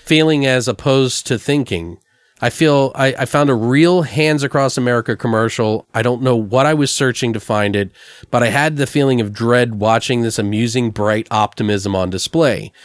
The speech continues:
It took me back to a time where I was also afraid and young and vulnerable and didn't really know what was going on. So I probably said, "What if this was the first scene in the movie?" And begin to answer questions about what I was working towards.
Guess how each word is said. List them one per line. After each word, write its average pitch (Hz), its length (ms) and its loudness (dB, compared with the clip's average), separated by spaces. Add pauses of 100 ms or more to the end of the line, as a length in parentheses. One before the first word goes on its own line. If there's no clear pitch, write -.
(260)
It 123 120 -4
took 147 160 0
me 160 80 2
back 160 300 -2
to 160 100 0
a 139 40 0
time 143 380 0
where 127 500 2
I 135 180 2
was 131 260 0
also 143 400 2
afraid 147 680 0
and 117 220 -4
young 131 360 2
and 113 220 -4
vulnerable 104 720 0 (280)
and 120 140 -4
didn't 160 280 2
really 180 240 4
know 127 580 2
what 123 220 0
was 117 180 -2
going 104 340 0
on. 85 440 -2
So - 180 -4
I 123 120 2
probably 170 480 2
said, 110 440 0 (440)
"What 147 200 2
if 226 160 0
this 165 260 0
was 139 220 0
the 120 220 -4
first 131 200 0
scene 127 220 0
in 104 100 0
the 98 60 -2 (140)
movie?" 107 440 -2 (720)
And 139 420 0 (280)
begin 131 340 0
to 131 140 -4
answer 123 300 -2
questions 120 520 -2
about 104 320 -2
what 107 240 0
I 101 120 2
was 92 180 -4
working 104 420 -2
towards. - 640 -14